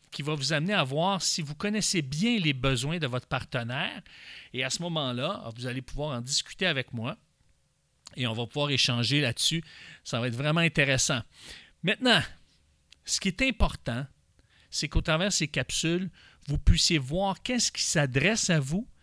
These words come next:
parce que mon objectif, c'est que vous puissiez retrouver l'harmonie, que vous soyez amené, au travers des principes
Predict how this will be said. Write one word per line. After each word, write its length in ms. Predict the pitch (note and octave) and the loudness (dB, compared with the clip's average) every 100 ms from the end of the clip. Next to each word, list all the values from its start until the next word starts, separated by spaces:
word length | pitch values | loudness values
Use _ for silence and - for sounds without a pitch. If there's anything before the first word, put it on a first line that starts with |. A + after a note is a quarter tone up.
| - - - | -20 -20 -6
parce 200 | D#3+ C#3+ | -2 -2
que 80 | - | 0
mon 200 | D3+ D#3+ | 2 4
objectif, 800 | A#3 G3+ F3 - - G3 - - - _ _ - - - - | 2 2 0 0 -2 -4 -6 -14 -18 _ _ -20 -20 -20 -6
c'est 280 | - G#3 | 0 0
que 120 | E3 D#3+ | 2 0
vous 160 | D3 | 0
puissiez 600 | D#3 D3+ - F#3 G3 F3 - _ - | 2 2 4 2 -2 -6 -14 _ -4
retrouver 840 | B2+ D#3 G#3+ - D#3+ C#3+ C#3 F3 - | 0 4 4 4 2 2 -2 -2 -4
l'harmonie, 880 | C#3 C#3+ D#3 C#3 C#3 B2+ A#2+ A#2 - - - | -2 2 4 4 4 4 4 0 -2 -14 -4
que 100 | C#3 | -2
vous 240 | B2+ B2+ | -2 0
soyez 500 | - E3+ F3 F3+ - _ - | 4 6 4 0 -4 _ 0
amené, 640 | A3 A3 F3+ C#3+ D3 G3 - - - - | 2 6 6 6 2 -2 -8 -20 -20 -6
au 180 | F#3+ B3+ | -2 -2
travers 480 | G3+ F3+ E3+ D#3+ C3 | 0 0 2 0 0
des 120 | B2 | 4
principes 540 | - B2+ B2 - C#3+ | 6 6 4 0 -4